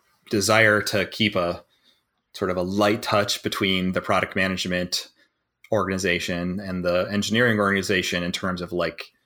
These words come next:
defining what, you know, how, how the, how the pieces get built, so to speak, you know? So the product owner roles, you know, we don't have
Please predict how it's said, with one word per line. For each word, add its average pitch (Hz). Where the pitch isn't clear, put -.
defining 95
what, 90
you 95
know, 85
how, 95
how 95
the, 87
how 107
the 90
pieces 95
get -
built, -
so -
to -
speak, -
you 80
know? 78
So 82
the 127
product 165
owner 127
roles, 113
you 104
know, 92
we 117
don't 139
have 139